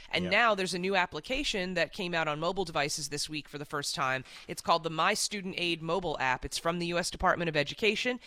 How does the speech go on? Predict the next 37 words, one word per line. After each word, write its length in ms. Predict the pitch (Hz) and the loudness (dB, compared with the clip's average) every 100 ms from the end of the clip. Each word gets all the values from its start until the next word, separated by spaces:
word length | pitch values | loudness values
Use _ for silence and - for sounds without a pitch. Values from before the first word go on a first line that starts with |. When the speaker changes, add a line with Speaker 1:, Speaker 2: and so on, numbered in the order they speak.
| - - | -18 -6
Speaker 1:
It 160 | - 151 | -2 2
launched 320 | 170 180 - | 4 4 2
earlier 360 | - 208 214 185 | 2 4 4 2
this 180 | 175 - | -2 -4
week, 240 | 214 247 | -6 -6
the 80 | 170 | -4
same 260 | - 175 175 | 0 0 2
day 140 | 160 | 0
that 180 | 156 - | 0 0
fafsa 400 | 165 165 - 160 | 2 2 -2 -4
submissions 640 | - 143 151 - 160 160 - | -4 -4 -2 -2 -4 -6 -4
opened 340 | 151 180 185 | -4 -4 -6
for 100 | 165 | -4
the 80 | 147 | -4
twenty 300 | - 156 156 | -4 -4 -4
nineteen 500 | 147 139 - 143 139 | -4 -4 -4 -4 -6
twenty 300 | - 139 135 | -6 -6 -8
twenty 260 | - 131 | -8 -6
school 320 | 127 - 226 226 | -6 -4 -2 0
year. 280 | 208 202 - - - - | 2 0 -4 -16 -10 -2
And 180 | 156 | 0
so, 400 | 160 175 156 151 | 2 4 4 4
uh, 160 | 143 139 | 4 2
officials 360 | - 196 - 185 | 2 0 0 0
say 100 | 185 | 0
the 160 | 165 | 2
app 160 | 160 175 | 2 2
was 140 | 190 | -2
developed 360 | - 165 160 156 | -2 2 2 2
to 60 | 165 | -2
make 200 | 147 139 | -4 -4
it 60 | - | -6
easier 360 | 180 196 175 | -6 -2 -4
for 140 | 165 147 | -4 -4
millions 460 | 147 175 240 226 | -2 0 0 -2
of 100 | 185 | -4
students 540 | - 220 240 170 175 | -4 -4 -2 -2 -2